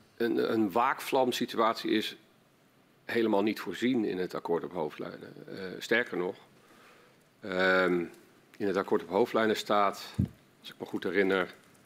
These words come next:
dat we, we, de drie,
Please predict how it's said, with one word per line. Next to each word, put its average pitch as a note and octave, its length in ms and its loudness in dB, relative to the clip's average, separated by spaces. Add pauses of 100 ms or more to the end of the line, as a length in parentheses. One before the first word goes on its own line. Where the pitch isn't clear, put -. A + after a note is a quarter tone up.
(1000)
dat G2 280 2
we, F#2 320 4 (1400)
we, G2+ 280 4
de F2+ 120 -6
drie, F2 220 -4